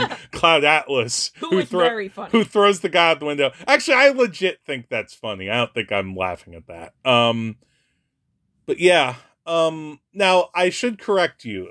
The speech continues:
Speaker 2: Uh, you texted me that you think the Wachowskis are the biggest one-hit wonders. A, we need to rewatch Bound. 'Cause, again, Bound is a good movie.
Speaker 1: I've gotta see it. I've never seen
Speaker 2: And
Speaker 1: it.
Speaker 2: B,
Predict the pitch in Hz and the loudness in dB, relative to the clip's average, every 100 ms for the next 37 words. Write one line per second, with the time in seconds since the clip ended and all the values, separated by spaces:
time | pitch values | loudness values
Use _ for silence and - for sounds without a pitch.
0 | - 123 127 120 113 131 147 - 165 143 | -14 -2 0 2 0 -2 -8 0 0 0
1 | - 131 120 120 117 113 110 107 _ _ | -4 -8 -2 -2 0 2 2 0 _ _
2 | _ 123 135 151 147 131 120 127 120 - | _ -8 -4 -2 0 -2 0 0 0 -2
3 | 120 113 110 101 110 107 - 110 104 101 | -8 -6 -6 -2 -2 -2 -6 -6 -6 -4
4 | 110 98 98 95 95 95 90 - - _ | -4 -2 -2 0 0 0 -2 -4 -6 _
5 | _ _ _ 143 160 180 175 170 151 _ | _ _ _ 2 4 4 0 -2 -8 _
6 | _ _ _ _ 151 135 135 143 156 156 | _ _ _ _ -16 -10 -6 -4 -2 0
7 | 151 143 139 131 - 139 123 120 123 123 | 2 4 4 2 -2 -2 0 0 -4 -8
8 | _ _ _ _ 113 117 127 104 107 113 | _ _ _ _ -14 -2 -2 0 0 0
9 | 131 135 123 135 123 120 107 107 220 254 | 0 -2 0 2 2 -2 -2 0 0 0
10 | 285 - 262 285 - - 302 294 262 220 | -2 -4 0 0 -2 -8 -4 -2 -2 -4
11 | 226 233 151 151 147 147 151 - _ 131 | -6 -2 2 4 2 -2 -10 -20 _ -14
12 | 131 156 185 185 190 | -6 -4 -2 -2 -6